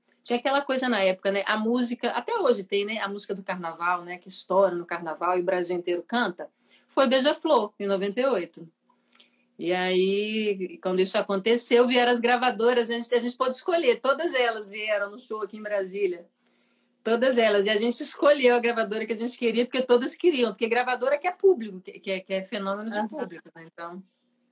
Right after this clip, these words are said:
Speaker 2: E
Speaker 1: muito
Speaker 2: realmente
Speaker 1: lindo.
Speaker 2: marcou muito, né? Porque você saiu,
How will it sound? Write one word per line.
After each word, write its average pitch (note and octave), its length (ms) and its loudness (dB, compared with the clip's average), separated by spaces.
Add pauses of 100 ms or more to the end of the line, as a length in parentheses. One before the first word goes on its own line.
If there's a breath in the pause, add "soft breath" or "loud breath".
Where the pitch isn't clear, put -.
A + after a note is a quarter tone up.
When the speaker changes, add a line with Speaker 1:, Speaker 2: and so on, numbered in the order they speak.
(200)
Speaker 2:
E - 80 -16
Speaker 1:
muito B3 160 -4
Speaker 2:
realmente C#4 420 4
Speaker 1:
lindo. B3+ 140 4
Speaker 2:
marcou D#4+ 500 2
muito, D4 500 -2
né? C4+ 180 4
Porque C#4 320 -2
você C#4 340 2
saiu, C#4 720 4